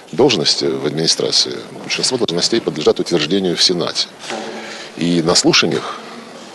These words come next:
их спрашивают, э, пытаются выудить какие-то интересные, противоречивые вещи. Там, демократы хотят, чтобы республиканцы выглядели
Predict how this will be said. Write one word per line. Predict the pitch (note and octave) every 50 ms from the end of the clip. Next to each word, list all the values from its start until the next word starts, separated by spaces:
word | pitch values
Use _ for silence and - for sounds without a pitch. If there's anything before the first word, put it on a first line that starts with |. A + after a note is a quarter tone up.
| - -
их | G2+ G#2+ - - - - - - - - - - - - - - - - - -
спрашивают, | - - - F2 - A#2+ - - A2+ G#2+ G#2 G2+ G2 F#2+ - - - -
э, | E2+ D#2 D2 D2 - C#2
пытаются | - - E2+ E2 D#2 E2 D#2+ - - C#2+
выудить | C#2+ C#2+ D2 D#2+ F#2 F#2 F2 D#2+ D2 D2 -
какие-то | - - - - - D2+ D2 - C#2+
интересные, | C#2+ D2 - - - A3 G#3 - - - -
противоречивые | - - - - C3+ C3+ C#3 D#3 - - A2+ A2 G2 F#2+ F#2+ F2+
вещи. | F2 F2 E2 - - - - -
Там, | - - - - - - - - - - - - - - -
демократы | - D2 C#2 - - - F#2+ - - -
хотят, | - D2 - - B1
чтобы | - - - C2+ C#2+
республиканцы | C#2 - D2+ C#2+ C#2+ D2 - C#2 C2+ - - - C#3
выглядели | C3 B2 - - - - - -